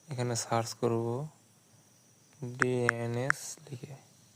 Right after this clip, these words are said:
ডিএনএস লিখে সার্চ করার পর দেখুন এখানে প্রথমে চলে আসছে প্রাইভেট ডিএনএস। এখান থেকে দেখবেন অটোমেটিক ডিএনএস দেওয়া আছে, তো এটা আমরা নিচে রেখে দেখবেন একটি অপশন আছে প্রাইভেট ডিএনএস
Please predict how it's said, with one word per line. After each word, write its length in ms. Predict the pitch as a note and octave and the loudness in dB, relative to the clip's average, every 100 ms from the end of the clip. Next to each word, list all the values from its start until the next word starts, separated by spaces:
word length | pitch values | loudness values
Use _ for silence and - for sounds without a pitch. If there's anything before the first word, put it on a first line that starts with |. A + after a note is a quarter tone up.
| - - - - - - | -20 -20 -20 -20 -20 -8
ডিএনএস 340 | - B2 A#2+ A2+ - | 0 2 2 2 -2
লিখে 180 | A#2 A2+ | -2 2
সার্চ 160 | A#2 A2 | 2 2
করার 200 | - A#2 A#2 | 0 0 2
পর 100 | B2 B2+ | -2 -4
দেখুন 180 | A#2 A#2 A#2 | -4 -2 -2
এখানে 180 | A#2 A#2+ | -2 0
প্রথমে 280 | A#2+ A#2 A#2+ A#2 | 0 0 -2 -2
চলে 160 | - A#2 A2+ | -2 0 0
আসছে 240 | A2+ B2+ C#3+ E3 - - - - - - - - | -2 -4 -4 -6 -14 -20 -20 -20 -20 -20 -20 -4
প্রাইভেট 360 | - A#2+ A#2+ A#2+ | 2 4 4 2
ডিএনএস। 380 | B2 A2+ A2 A2+ - - - - - - - - - - - - - - B2+ | 0 0 0 -6 -12 -18 -20 -20 -20 -20 -20 -20 -20 -20 -20 -20 -20 -6 -2
এখান 180 | B2 B2 | 0 0
থেকে 180 | A#2+ B2+ A#2+ A#2+ | -2 0 0 2
দেখবেন 340 | A#2+ A#2 A#2+ C#3 D3+ - A3 C#3 | 2 2 0 -2 -8 -12 0 0
অটোমেটিক 520 | A#2+ B2 A2+ A#2 B2 - - - B2 | 4 2 2 0 -4 -6 -16 -12 -6
ডিএনএস 340 | B2+ A#2 A#2 A#2 C3 | 0 2 2 -2 2
দেওয়া 200 | A#2+ A2+ A2 | 4 4 2
আছে, 260 | - - C#3 D3+ - - | -4 -6 -4 -6 -10 -12
তো 60 | - | -6
এটা 120 | A#2 A#2 | -2 0
আমরা 140 | A#2 A#2+ A#2+ | 0 0 0
নিচে 240 | A#2+ - B2 | -2 0 2
রেখে 160 | A2+ A2+ - | 2 -2 -6
দেখবেন 300 | A#2 A#2+ A#2 A#2 | -4 -2 -4 -4
একটি 160 | - A2+ | -4 -4
অপশন 220 | - A#2+ A#2+ | -4 -6 -6
আছে 200 | - D3+ F#3 - - - - - - - - - | -4 -2 -2 -6 -18 -20 -20 -20 -20 -20 -20 -20
প্রাইভেট 360 | - A2+ A2+ A#2 A#2 | -2 0 2 0 2
ডিএনএস 340 | A#2 A#2 A#2+ | 2 2 0